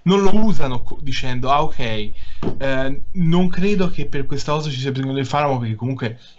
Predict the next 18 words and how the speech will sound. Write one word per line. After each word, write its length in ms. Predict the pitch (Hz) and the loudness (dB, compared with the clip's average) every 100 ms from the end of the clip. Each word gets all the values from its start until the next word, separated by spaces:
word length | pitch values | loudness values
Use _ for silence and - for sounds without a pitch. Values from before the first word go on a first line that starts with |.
| - | -14
i 80 | |
farmaci 500 | 127 117 120 117 113 | -6 -4 -4 -8 -8
hanno 240 | 113 110 107 | -8 -10 -12
controindicazioni, 1080 | 117 110 107 104 95 107 - 180 170 151 131 | -12 -12 -12 -14 -12 -14 -6 -2 0 -2 -2
comunque 260 | 120 117 | -6 -8
vanno 180 | 117 113 | -8 -8
ad 80 | 110 | -8
aggravare 380 | 107 110 110 113 | -8 -8 -8 -8
il 60 | |
fegato, 520 | 110 170 170 127 113 - | -6 -4 -4 -2 -2 -2
per 260 | 139 131 | -2 0
carità, 480 | - 151 160 - 113 - - - - - | 0 2 2 2 2 2 2 2 2 4
ho 140 | 151 | 4
raffreddore, 720 | 151 151 - 185 143 139 135 | 6 6 6 4 4 6 6
magari 280 | 123 131 120 | 6 6 4
non 160 | 120 117 | 2 2
voglio 320 | 120 120 113 | 2 0 0
prendere 1400 | 113 113 113 110 110 110 107 104 104 - - - - | 0 0 -2 -2 -2 -2 -2 -4 -12 -16 -20 -20 -20